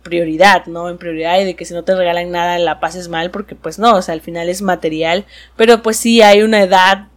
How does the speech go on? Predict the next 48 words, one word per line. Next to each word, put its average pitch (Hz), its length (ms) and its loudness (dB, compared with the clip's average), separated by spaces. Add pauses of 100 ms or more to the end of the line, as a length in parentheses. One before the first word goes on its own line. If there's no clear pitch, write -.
donde 190 320 -2
tú 185 140 -12
dices, 196 320 -8
"Ay, 214 240 2
los 220 280 0
regalos", 214 640 4
o 185 240 4
"Ay, 233 280 -2
lo 233 140 -2
que 208 80 -8
me 190 80 -4
vayan 196 240 -2
a 196 100 0
dar", 208 320 0
o 170 140 -4
sea, 165 560 -6 (140)
pues 185 160 -10
un 180 120 -8
regalo 214 300 6
nunca 202 360 0
se 190 100 -4
acepta 190 300 0
de 185 80 4
mala 185 280 0
gana, 220 340 2
¿no? 175 280 -6
Siempre 190 360 -6
es 196 120 -10
emocionante 190 800 -4
o, 190 100 2 (260)
o 170 60 -6
se - 140 -8
agradece, 156 600 -4 (580)
pero 196 180 0
sí, 214 400 -2
o 175 60 0
sea, 180 140 -2
eso 208 160 -6
es 226 160 -12 (220)
algo 196 220 0
que 202 100 -8
te 190 120 -8
puedo 170 220 -6
compartir, 170 640 -8 (360)
que, 170 600 -8
que 175 100 -8
he - 20 -8
sentido 196 760 -4